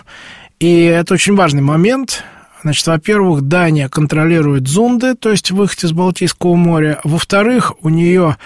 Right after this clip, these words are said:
чрезвычайно большое количество хороших моряков. И, э, представители датского королевства и подчинённого ему норвежского королевства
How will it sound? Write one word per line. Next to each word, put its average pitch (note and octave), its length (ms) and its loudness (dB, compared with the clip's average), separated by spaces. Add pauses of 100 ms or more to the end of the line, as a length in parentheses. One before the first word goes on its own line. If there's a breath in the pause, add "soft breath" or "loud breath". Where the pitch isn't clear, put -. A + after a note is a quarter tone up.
(380 loud breath)
чрезвычайно F3 640 2
большое D#3 440 0
количество D#3 560 -4
хороших D#3 600 -2
моряков. D#3+ 580 0 (680 loud breath)
И, F#3 500 2
э, D#3 480 0
представители F3 720 0
датского D#3+ 560 0
королевства C3+ 880 -2
и D3+ 240 -2
подчинённого E3+ 1120 0
ему D#3+ 460 2
норвежского E3 720 -2
королевства G#3+ 800 -2